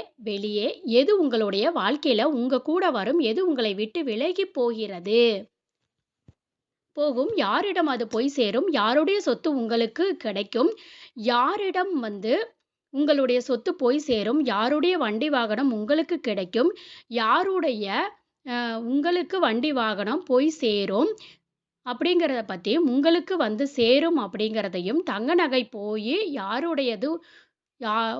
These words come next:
உங்களுக்கு கிடைக்கும், யாருடையது உங்களுக்காக காத்திருக்கிறது, இந்த மாதிரி உள்ளே வெளியே பார்க்க போறோங்க.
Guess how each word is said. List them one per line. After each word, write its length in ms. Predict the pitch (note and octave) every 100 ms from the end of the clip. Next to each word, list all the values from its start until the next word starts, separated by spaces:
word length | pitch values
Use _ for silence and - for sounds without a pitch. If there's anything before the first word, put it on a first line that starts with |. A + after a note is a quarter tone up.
| - -
உங்களுக்கு 480 | A#3 D#4+ F#4 E4+ C4
கிடைக்கும், 600 | A#3 A3 A#3+ - A3+ G4 - _
யாருடையது 840 | G#3 A3 D4+ E4 D4 B3 G3 G#3 F4 - _ _ _ _ _ _
உங்களுக்காக 920 | B3+ C#4+ F4+ E4+ B3+ - G#3 G#3 A3+ F4
காத்திருக்கிறது, 880 | A3+ B3 C#4+ F4+ D4+ B3+ G#3+ F#3 B3+ F#4
இந்த 200 | C4+ A#3+ A3+
மாதிரி 440 | B3+ D#4+ C#4+ G#3 C4+ G#4 _ _ _ -
உள்ளே 300 | B3+ D#4+ G4+
வெளியே 340 | F4+ A#3 A#3 C#4+
பார்க்க 420 | A3+ G#3+ A3 B3
போறோங்க. 400 | G#3 G3 F#3 F#3